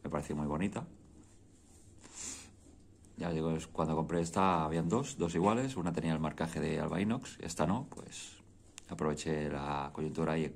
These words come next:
cogí esta. Y la más pesada, yo las más pesadas que tengo, he estado mirando, son la, la Ranger Grip y la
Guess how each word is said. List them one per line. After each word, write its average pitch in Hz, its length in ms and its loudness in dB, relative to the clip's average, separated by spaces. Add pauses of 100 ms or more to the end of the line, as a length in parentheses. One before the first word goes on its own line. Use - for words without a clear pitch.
(120)
cogí - 220 -6
esta. - 300 -8 (2500)
Y 104 120 4
la 98 80 4
más 98 160 4
pesada, 101 440 4 (1120)
yo 101 140 6
las 98 100 6
más 98 140 6
pesadas 92 380 4
que - 100 -2
tengo, 92 200 2
he 85 40 2
estado 85 180 2
mirando, 87 320 2
son 76 220 0
la, 65 520 0
la 69 120 -2
Ranger 85 360 4
Grip 95 260 2
y 85 80 2
la 50 600 -2